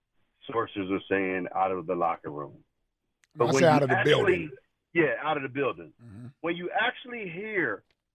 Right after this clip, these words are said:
Speaker 1: the people around the building, I'm talking about Lurie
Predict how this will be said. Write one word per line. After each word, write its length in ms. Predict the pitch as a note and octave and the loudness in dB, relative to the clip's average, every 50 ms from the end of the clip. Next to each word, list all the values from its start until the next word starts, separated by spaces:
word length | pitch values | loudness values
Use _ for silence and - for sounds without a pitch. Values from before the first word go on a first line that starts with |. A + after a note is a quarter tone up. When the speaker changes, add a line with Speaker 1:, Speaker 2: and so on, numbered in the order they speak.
| _ _ | _ _
Speaker 1:
the 100 | - D#3 | -2 -2
people 640 | D3 _ - A#3 A#3+ C4+ - - D3 B2+ G#2 - - - | -2 _ -6 -4 -2 -2 -2 -2 -4 -4 -4 -4 -6 -4
around 380 | D#3+ D#3 D3 E3+ E3+ D#3 D3 C#3 | -4 -2 0 0 0 2 0 0
the 60 | B2+ | -2
building, 340 | A#2+ C3 C#3 B2 G#2+ G2+ A2+ | -2 0 -2 -2 -2 -2 -4
I'm 120 | E3+ G#3+ - | -4 -4 -2
talking 260 | - G3+ G3+ D#3+ D#3+ C#3 | 0 0 0 0 -2 -12
about 400 | B2+ B2 C3 B2 A#2 A2 G#2 - _ _ _ _ _ _ _ - | -10 -4 -2 0 0 0 -2 -8 _ _ _ _ _ _ _ -4
Lurie 480 | C#3 G3 A3 A3+ A3 A3+ A#3 A#3+ A3+ | 0 2 2 2 2 0 -2 -6 -12